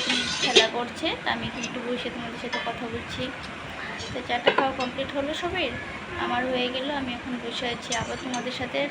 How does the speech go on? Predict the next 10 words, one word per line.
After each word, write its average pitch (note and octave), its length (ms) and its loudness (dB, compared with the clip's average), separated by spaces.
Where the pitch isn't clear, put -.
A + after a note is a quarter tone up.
পরে A#3+ 180 2
দেখা B3 280 0
করছি A#3+ 340 -4
রাত্রেবেলা A3+ 580 2
ভাত A#3 200 2
খাওয়ার A3+ 280 2
সময়। A3+ 280 -4
দেখো D4 260 4
রাত্রেবেলার D4+ 1040 6
ভাত C4 140 4